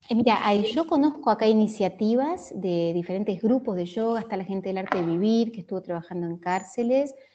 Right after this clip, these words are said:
y después una iniciativa particular de una, de una profesora de yoga que estuvo muchos años yendo también a enseñar yoga a las cárceles,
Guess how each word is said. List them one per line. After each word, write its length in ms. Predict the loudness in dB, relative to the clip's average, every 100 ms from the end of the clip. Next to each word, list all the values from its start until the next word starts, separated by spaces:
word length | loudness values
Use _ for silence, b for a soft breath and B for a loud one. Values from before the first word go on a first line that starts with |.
| b b
y 80 | -4
después 240 | -2 -2
una 100 | -2
iniciativa 520 | -2 -2 -2 2 2 0
particular 720 | -4 -6 -4 2 2 2 0
de 60 |
una, 200 | -2 -4
de 80 | -6
una 120 | -8
profesora 340 | -8 -10 -6 -4
de 80 |
yoga 220 | -4 -6 -8
que 80 |
estuvo 340 | -10 _ -4 -2
muchos 380 | -2 -6 -8 -6
años 320 | -4 -4 -6
yendo 200 | -8 -8
también 280 | -6 -6 -4
a 40 |
enseñar 340 | -6 -6 -6 -8
yoga 220 | -8 -8
a 20 |
las 140 | -8 -10
cárceles, 420 | -14 -6 -2